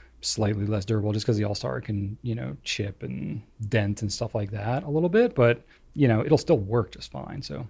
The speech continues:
also pretty durable. Um, I think the Pilot Metropolitan, you know, would probably compare a little bit to the Safari, maybe not quite as much, but it's kind of in that similar, similar price range. Um, very durable metal pen,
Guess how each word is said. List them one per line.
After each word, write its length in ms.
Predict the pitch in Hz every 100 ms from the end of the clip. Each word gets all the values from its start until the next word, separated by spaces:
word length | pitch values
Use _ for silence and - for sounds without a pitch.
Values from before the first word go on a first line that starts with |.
| -
also 220 | 147 120
pretty 180 | 107 113
durable. 380 | 113 113 160 190 - - - -
Um, 500 | 131 135 131 131 143 -
I 40 |
think 120 | 214
the 60 | 269
Pilot 300 | - 123 151
Metropolitan, 840 | 117 131 110 104 113 147 170 208 - - _ -
you 80 |
know, 160 | 139 123
would 140 | 131
probably 340 | 120 120 120 117
compare 440 | - 120 117 117
a 40 | 117
little 200 | 117 113
bit 140 | 123
to 60 | 123
the 80 | 120
Safari, 480 | 131 - 131 156
maybe 160 | 220 226
not 140 | 143
quite 180 | - 123
as 80 | 120
much, 300 | 123 117 - - - _
but 120 | 139
it's 100 | 127
kind 140 | - 165
of 60 |
in 80 | 143
that 100 | 123
similar, 320 | - 104 104 - - - -
similar 300 | - 175 160
price 440 | - 127 120 -
range. 480 | 139 131 131 131 - - - - 135
Um, 320 | 113 110 107
very 200 | 156 139
durable 460 | 107 123 127 127
metal 280 | 123 117 123
pen, 540 | 120 117 117 117 113